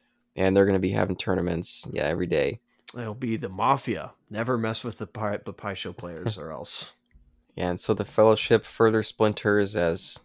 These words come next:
Speaker 1: yeah, they, they all head off in their own directions.
Speaker 2: I don't know if splinter, I guess splinters is the right word, but it's for a cause. Like, they're not breaking up
Speaker 1: Yeah.
Speaker 2: or anything like that.
Speaker 1: Yeah, I was gonna say the,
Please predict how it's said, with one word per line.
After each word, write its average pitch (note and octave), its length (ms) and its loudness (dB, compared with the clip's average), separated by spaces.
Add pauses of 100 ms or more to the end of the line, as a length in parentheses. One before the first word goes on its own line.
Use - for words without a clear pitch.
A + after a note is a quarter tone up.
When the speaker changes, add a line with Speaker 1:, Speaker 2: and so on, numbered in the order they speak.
(160)
Speaker 1:
yeah, - 160 -4
they, - 180 -4
they F2+ 160 -2
all F#2+ 140 6
head G#2 160 -2
off G2 240 -2
in F#2 80 -6
their F2+ 140 0
own F2 160 -2
directions. - 720 -6
Speaker 2:
I - 140 -4
don't A#3 140 0
know B3+ 180 2
if F#3+ 100 -6
splinter, - 520 -2
I C#3+ 60 2
guess F3 160 0
splinters D3+ 420 -4
is B2 220 -4
the C3 60 -8
right B2+ 180 -2
word, C#3 160 -2
but A#2 120 -6 (200)
it's C3 200 -4
for D3 160 2
a A#2 40 0
cause. - 640 -6
Like, G#2+ 160 -8
they're A2+ 100 -6
not G#2 280 -4 (200)
breaking G2 320 -12
up G#2+ 60 0
Speaker 1:
Yeah. F#2+ 140 4
Speaker 2:
or - 20 -2
anything A2+ 240 -4
like E2+ 140 -8
that. - 340 -10 (920)
Speaker 1:
Yeah, F#2+ 180 4
I F2+ 40 8
was A2+ 160 8
gonna A#2 160 2
say G2+ 300 4 (260)
the, E2+ 300 2